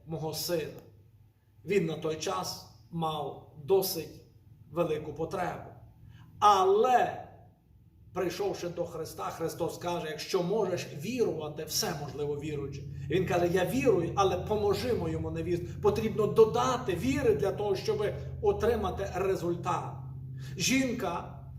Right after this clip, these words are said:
яка вірою рухалася за Христом, прийшов час, вона торкнулася. І каже Христос: Він відчув,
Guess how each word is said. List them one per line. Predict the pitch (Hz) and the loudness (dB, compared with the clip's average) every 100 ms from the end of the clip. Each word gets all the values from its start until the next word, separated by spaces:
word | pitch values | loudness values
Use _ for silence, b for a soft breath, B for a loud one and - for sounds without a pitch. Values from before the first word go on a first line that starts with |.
| - - | -12 4
яка | 196 190 180 175 143 - - - | 6 6 2 0 -2 -8 -14 2
вірою | 202 196 285 262 190 185 | 4 4 4 6 6 8
рухалася | 196 247 202 190 208 196 | 6 4 0 0 0 -2
за | 170 175 | -4 -4
Христом, | - 170 - - 240 180 165 175 - - - - - - - - - - - - | -4 -6 -6 -4 -2 -2 -4 -8 -12 -18 -20 -20 -20 -20 -20 -20 -20 -20 -20 0
прийшов | 190 175 180 160 | 4 4 4 0
час, | - 180 165 - - | 0 0 -2 -6 -8
вона | 160 170 160 | 0 2 2
торкнулася. | 160 170 151 190 220 202 147 - 147 131 - - - - - - - | 0 -2 -2 0 2 2 0 -6 -8 -12 -18 -20 -20 -20 -20 -20 -16
І | 156 | -12
каже | 165 156 151 | -6 -4 -4
Христос: | 165 151 175 165 139 | -6 -4 -2 -4 -4
Він | 160 | -10
відчув, | 156 131 165 165 - 233 165 139 - | -10 -4 -2 -2 0 4 4 2 -8